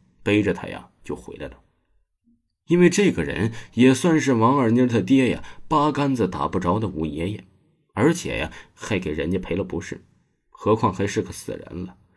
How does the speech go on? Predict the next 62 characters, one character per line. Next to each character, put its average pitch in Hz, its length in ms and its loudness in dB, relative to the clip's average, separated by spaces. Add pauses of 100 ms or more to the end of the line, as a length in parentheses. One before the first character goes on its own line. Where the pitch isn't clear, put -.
(340)
他 135 100 2
也 101 260 6
不 101 140 4
再 110 140 2
好 78 180 -2
发 123 240 -2
火， - 380 -12 (180)
就 92 100 -2
回 - 240 -4
去 - 120 -6
了。 - 120 -20 (1160)
第 165 140 4
二 160 160 6
天， 95 280 -2 (260)
王 131 140 8
二 185 120 8
妮 151 100 6
儿 156 100 6
也 135 140 6
醒 71 240 -6
了 73 80 -8
过 101 160 -4
来， - 60 -12 (480)
但 135 120 2
是 101 180 0
啊， - 120 -6 (220)
并 175 200 4
没 95 120 2
有 110 100 2
留 76 180 0
下 87 120 0
什 80 100 -2
么 92 80 -2
后 87 140 -2
遗 82 100 -4
症。 - 160 -6 (880)
如 151 320 6
果 120 160 2
你 104 160 0
在 85 140 -6
野 - 180 -8
外 98 240 -12
啊， - 120 -18 (140)
看 101 240 -4
见 71 140 -6
有 52 160 -8
什 - 140 -8
么 90 80 -6
红 98 180 -8
眼 - 160 -8
睛 - 100 -14
东 92 220 -2
西， 92 120 -12 (440)
我 120 100 -6
劝 - 220 -4
你 - 100 -12 (220)
还 - 180 -6
是 - 140 -4
不 98 140 0
要 123 120 0
回 76 140 -8
头， - 220 -6